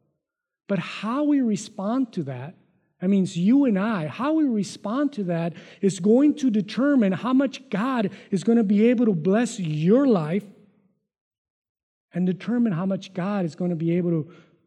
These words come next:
bless everything that he works through us. You see, it's not enough to say, "God, please bless our nation."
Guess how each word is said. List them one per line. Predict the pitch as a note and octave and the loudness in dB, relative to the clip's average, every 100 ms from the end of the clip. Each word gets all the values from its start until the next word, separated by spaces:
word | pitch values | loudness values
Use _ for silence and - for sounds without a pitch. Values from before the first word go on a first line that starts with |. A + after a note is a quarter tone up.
| _ _ _ - | _ _ _ -4
bless | D#3+ F3+ F3 A3+ - | -2 -2 -6 -12 -8
everything | F3+ G3+ - F3+ F3 | -4 -2 -2 -4 -4
that | D#3+ D#3 | -4 -8
he | - | -6
works | D3+ D#3+ D3+ - _ | -4 -4 -6 -10 _
through | A#3 C4 | -4 -4
us. | C#3+ D3 - _ _ _ _ _ _ _ _ _ | -6 -14 -20 _ _ _ _ _ _ _ _ _
You | G#3+ | -10
see, | - A#3+ | 0 2
it's | A#3 - | 2 2
not | A#3+ D4 | 0 2
enough | B3+ A3+ A3+ | 2 0 -2
to | A3 | -4
say, | A3+ G#3 G3 - - _ _ | 0 2 0 -2 -20 _ _
"God, | - A3+ A#3 F3 F#3 - _ | -6 -4 -2 -4 -8 -16 _
please | - A#3+ F#3+ | -2 0 0
bless | E3 E3+ G3 G#3 G#3+ | -2 0 0 0 -2
our | E3 | -6
nation." | D3+ E3 A3 - C#3 F3+ | -2 2 2 0 -10 -14